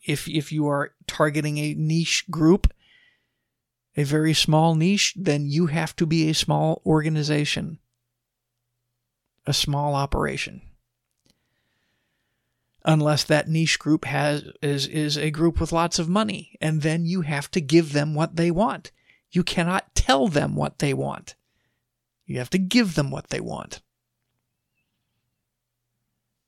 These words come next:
And that's not what Bud Hi-, Bud, Anheuser-Busch did. No, no, no.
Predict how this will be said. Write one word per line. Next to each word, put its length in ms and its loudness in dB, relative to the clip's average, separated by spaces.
And 220 0
that's 220 -2
not 160 -4
what 180 -6
Bud 160 -8
Hi-, 240 -12
Bud, 520 -14
Anheuser-Busch 1080 -4
did. 300 -6
No, 560 -2
no, 140 -8
no. 300 -8